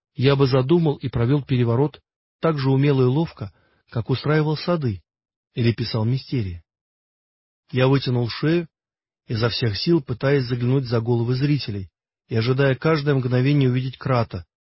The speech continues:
вырывающегося в храм во главе отряда воинов флотилии.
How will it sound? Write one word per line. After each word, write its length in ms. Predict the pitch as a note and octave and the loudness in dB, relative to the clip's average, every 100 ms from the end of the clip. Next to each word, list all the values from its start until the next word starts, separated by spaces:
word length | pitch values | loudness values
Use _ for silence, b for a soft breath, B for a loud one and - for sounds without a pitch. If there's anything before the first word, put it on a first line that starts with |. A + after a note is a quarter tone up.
| _ | _
вырывающегося 800 | B2 A#2 B2 C3 A#2+ B2 G#2+ A2+ | 0 2 4 2 0 -4 -4 -6
в 40 | G2 | -8
храм 360 | B2+ C#3 D3 - _ _ _ _ | -4 -2 -4 -8 _ _ _ _
во 100 | B2+ | -4
главе 340 | A#2+ A2+ A#2 B2 | 0 2 2 0
отряда 380 | - A#2+ A#2+ | 0 -2 0
воинов 380 | G#2+ G#2 G2+ G#2 | -2 -2 -4 -6
флотилии. 600 | - A2 - G2+ F#2 E2+ | -6 -8 -6 -10 -10 -14